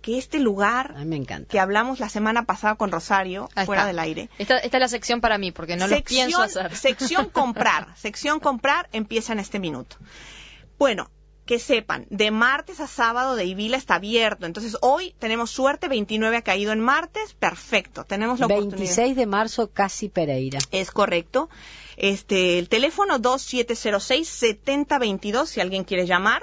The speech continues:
Speaker 1: para
Speaker 3: Ah.
Speaker 1: pedirlos, porque se acaban, ¿eh? Se
Speaker 3: Van a
Speaker 1: acaban.
Speaker 3: estar encantados, entonces. <laughs>
Speaker 1: Esta, esta opción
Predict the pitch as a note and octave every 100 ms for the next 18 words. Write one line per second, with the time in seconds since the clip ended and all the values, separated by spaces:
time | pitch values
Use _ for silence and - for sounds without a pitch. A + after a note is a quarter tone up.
0 | A#4+ - F#3 - F3+ F#3 D#3+ - F#3+ F3
1 | F3+ - C#3+ B2 C#3+ E4 - G#3 G#3+ D#3+
2 | G#3+ G#3 F#3+ E3+ E3 C#3 C#3+ - F#3+ F3+
3 | E3 C#4 - D4+ - F#4 G4 - G#4 -
4 | D4+ A4 A#4+ A#4+ - C#4+ D4+